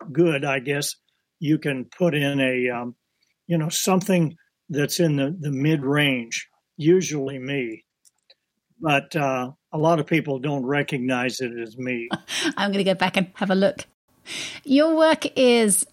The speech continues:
Speaker 2: painstakingly detailed and full of texture, especially the bricks, which, I mean, are all painted individually. They're amazing. And I think you said somewhere that each work may take anything from a hundred and ten to two hundred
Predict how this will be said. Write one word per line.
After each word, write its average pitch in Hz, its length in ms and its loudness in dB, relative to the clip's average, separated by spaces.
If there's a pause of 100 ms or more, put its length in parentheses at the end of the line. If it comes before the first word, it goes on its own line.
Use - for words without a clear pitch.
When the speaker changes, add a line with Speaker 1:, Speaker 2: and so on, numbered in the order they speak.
(200)
Speaker 2:
painstakingly 226 1040 4
detailed 160 680 2
and 190 400 2
full 269 540 6
of 170 440 2
texture, - 640 0
especially 180 720 2
the 185 300 0
bricks, 262 720 2
which, - 380 0
I 208 80 2
mean, 202 140 2
are 208 100 4
all 247 180 6
painted 240 440 4
individually. 214 480 4
They're 180 180 6
amazing. 208 480 6 (280)
And 247 80 4
I 269 80 6
think - 280 0
you 311 80 4
said 226 340 4
somewhere 208 360 4
that 180 180 0
each 285 300 2
work 233 300 4
may 190 160 2
take - 340 0
anything 208 460 2
from 190 160 0
a 180 40 2
hundred 226 340 4
and 208 120 4
ten 180 500 2
to 196 140 -2
two 196 360 2
hundred 185 400 2